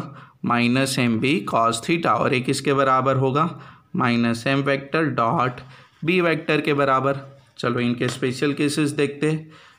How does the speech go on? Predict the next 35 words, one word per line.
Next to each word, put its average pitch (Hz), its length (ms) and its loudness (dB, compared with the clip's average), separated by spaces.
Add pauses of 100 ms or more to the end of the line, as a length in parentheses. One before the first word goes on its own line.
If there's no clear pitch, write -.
So 147 160 0 (640)
when 127 300 0
theta 151 380 0
is 147 160 0
ninety 151 400 0
degree, 151 340 0 (540)
तो 135 80 -2
देखो 135 220 0
यहाँ 135 220 2
पे 135 140 -2
theta 135 360 -2
नाइंटी 135 360 0
डिग्री 139 340 0
रखो, 139 300 0 (560)
तो 120 120 0 (140)
it, 127 140 -2 (760)
एनर्जी 127 440 0
क्या 143 200 2
मिल 131 200 2
गई, 120 180 0
ज़ीरो 147 260 2
मिल 143 180 2
गई, 139 180 0 (360)
yes 135 260 0
or 143 120 4
no? 147 180 2 (380)
और 127 160 0
ये 156 180 0
वाले 160 260 2
केस 143 380 0
में 127 240 2
आपका 139 440 -2
जो 160 140 2
डायपोल 143 640 0
होगा, 127 600 0